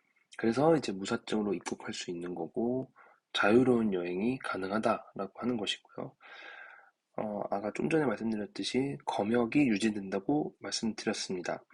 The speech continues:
백신 사-, 삼 차 접종 증명서 또는, 그러니까 삼 차를 맞지 않으신 분들은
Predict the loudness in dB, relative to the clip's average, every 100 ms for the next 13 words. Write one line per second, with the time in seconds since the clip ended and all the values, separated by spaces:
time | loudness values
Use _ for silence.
0 | -14 -14 -14 _ _ -10 -6 -4 -2 -2
1 | -2 -4 -6 _ _ -6 -2 -2 -2 0
2 | 0 0 _ -2 -2 -2 -2 -2 -2 -2
3 | -2 -2 -4 _ _ _ _ _ _ 4
4 | 6 4 0 -10 _ _ _ _ _ -20
5 | _ _ -16 -4 -4 0 -2 2 2 2
6 | 0 -6 -8 -6 -4 -2 -2 -2 -4 -2
7 | -2 0 -2 -2 -6